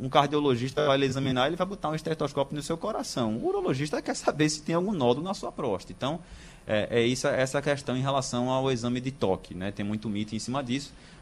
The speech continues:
mas a campanha Novembro Azul, como, como o Roberto já colocou,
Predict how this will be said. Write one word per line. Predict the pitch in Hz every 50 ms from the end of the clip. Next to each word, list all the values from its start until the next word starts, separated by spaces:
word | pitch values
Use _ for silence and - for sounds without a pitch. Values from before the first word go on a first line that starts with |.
| -
mas | - 123 135 147 156 151 - - - - - -
a | 117 123
campanha | 131 147 147 135 - 147 147
Novembro | 147 143 139 127 135 127 123
Azul, | 113 107 107 107 127 147
como, | 147 143 139 131 123
como | - - 131 123 120
o | 113
Roberto | 117 113 110 117 117
já | 123 120
colocou, | 113 123 120 113 104 104 123 135 151 151